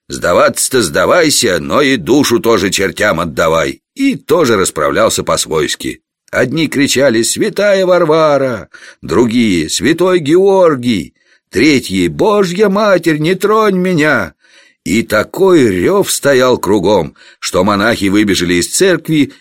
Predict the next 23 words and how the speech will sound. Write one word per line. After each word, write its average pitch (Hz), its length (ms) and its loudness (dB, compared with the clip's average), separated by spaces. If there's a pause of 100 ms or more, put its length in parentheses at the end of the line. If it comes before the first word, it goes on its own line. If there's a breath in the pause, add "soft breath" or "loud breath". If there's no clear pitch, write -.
(140 loud breath)
и 185 140 -2
принялись 123 640 0
исповедовать 85 680 -2
раненых. 69 600 -4 (400)
А 127 140 2
другие, 208 560 -2
неважные 165 580 0
монашки, 135 720 -2 (280 loud breath)
сняли 110 360 0
с 98 100 -4
себя 82 280 0
рясы, 160 640 0 (260 loud breath)
развесили 110 640 0
их 95 180 -2
на 98 140 0
изгороди 147 720 0
и 208 260 -4
взяли 139 380 2
в 110 100 2
руки 113 320 0
по 85 180 -2
кухонному 92 540 -2
ножу. 78 420 -4